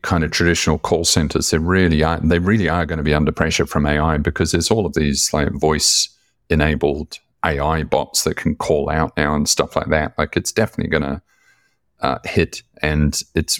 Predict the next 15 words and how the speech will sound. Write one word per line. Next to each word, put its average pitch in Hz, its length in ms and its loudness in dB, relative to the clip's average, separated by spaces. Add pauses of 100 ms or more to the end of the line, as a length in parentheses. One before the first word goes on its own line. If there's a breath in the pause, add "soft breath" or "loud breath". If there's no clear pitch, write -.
really 85 220 2
the, 76 380 2
the - 100 -6
ones 78 300 0
that 71 100 0
are 76 40 2
sort 73 200 -2
of - 140 -14
technically - 480 -6
enabled 76 560 2
and 71 180 0
offering 73 540 -2
complex - 500 -2
solutions 78 640 0
that 71 180 0